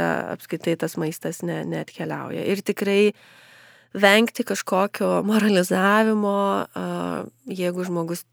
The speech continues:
tiesiog atsisako valgyti ir suprasti tą kaip, kaip ligos išraišką ir, nu, tai tiesiog yra pašalinis reiškinys. Ir tai nėra tikrai neįvertinimas pastangų, kurias artimieji deda.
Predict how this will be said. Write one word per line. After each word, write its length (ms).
tiesiog 460
atsisako 560
valgyti 680
ir 100
suprasti 560
tą 220
kaip, 400
kaip 320
ligos 480
išraišką 600
ir, 160
nu, 80
tai 180
tiesiog 640
yra 160
pašalinis 560
reiškinys. 600
Ir 120
tai 220
nėra 260
tikrai 400
neįvertinimas 960
pastangų, 680
kurias 320
artimieji 560
deda. 460